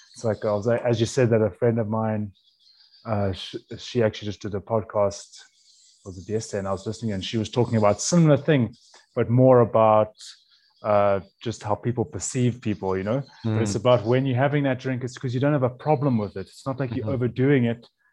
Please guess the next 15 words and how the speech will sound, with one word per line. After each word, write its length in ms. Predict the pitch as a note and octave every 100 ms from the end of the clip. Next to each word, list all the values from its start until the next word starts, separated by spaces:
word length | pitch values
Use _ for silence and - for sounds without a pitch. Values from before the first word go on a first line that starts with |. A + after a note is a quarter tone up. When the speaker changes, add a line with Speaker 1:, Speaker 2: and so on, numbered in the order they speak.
| _
Speaker 1:
You 80 | A#2+
have 180 | B2+ C#3
your 120 | C3+
one 240 | A#2 B2+ C3
drink, 300 | B2 C3 B2+
you 100 | A#2
enjoy, 240 | A2+ C3+ F3+
even 260 | E3+ E3 -
maybe 260 | D3 E3
two 200 | D#3+ G#3
drinks, 300 | F3 A2+ F#2 -
but 100 | B2
you 60 | D3
Speaker 2:
Mm. 80 |
Speaker 1:
don't 200 | F3+ E3+